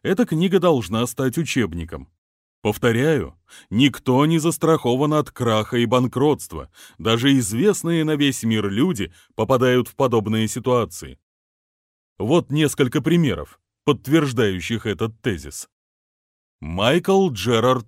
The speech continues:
Тайсон. Майкл Джерард Тайсон известен как самый молодой боксер, обладатель чемпионских титулов в супертяжелом весе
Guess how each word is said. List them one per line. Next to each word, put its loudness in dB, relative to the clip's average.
Тайсон. -2
Майкл 2
Джерард 0
Тайсон -2
известен -2
как -4
самый -2
молодой -2
боксер, -8
обладатель -2
чемпионских -4
титулов -4
в -14
супертяжелом -4
весе -4